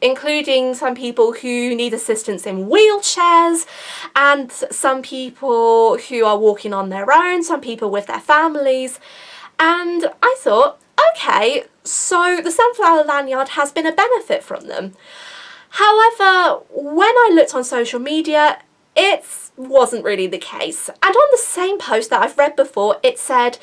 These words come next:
"Since the pandemic, many people have confused them as mask exemption lanyards. There's a huge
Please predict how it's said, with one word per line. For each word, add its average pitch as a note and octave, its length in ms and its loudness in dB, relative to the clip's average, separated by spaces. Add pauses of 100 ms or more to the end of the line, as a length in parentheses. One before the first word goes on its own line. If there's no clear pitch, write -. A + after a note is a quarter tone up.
(100)
"Since B4 300 4
the C5+ 100 2
pandemic, E4 800 -2
many F#4+ 340 0
people D4 480 -2
have C#4+ 260 -8
confused B3+ 640 -8
them G#3 300 -8 (100)
as A#3+ 240 0
mask D4 520 -4
exemption B3 800 -6
lanyards. G#3 920 -6 (420)
There's D#4 220 2
a E4+ 120 4
huge G4 580 -2